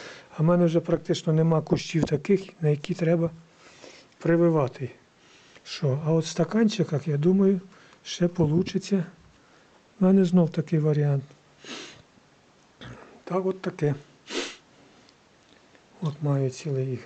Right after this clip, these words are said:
рядочок, тут, певне, штук їх з п'ятнадцять я нарахував. Ну, отаке.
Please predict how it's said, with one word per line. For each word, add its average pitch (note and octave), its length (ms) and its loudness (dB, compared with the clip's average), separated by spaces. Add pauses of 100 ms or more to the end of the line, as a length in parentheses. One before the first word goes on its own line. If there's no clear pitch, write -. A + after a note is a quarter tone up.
(100)
рядочок, F3+ 440 -6
тут, - 180 -10
певне, D#3+ 280 -8
штук D3 360 -14
їх D#3+ 100 -8 (800)
з - 100 -18
п'ятнадцять D3+ 680 -4
я D3 140 -2
нарахував. C#3 540 -6 (1700)
Ну, F#3 180 0
отаке. F#3+ 420 -2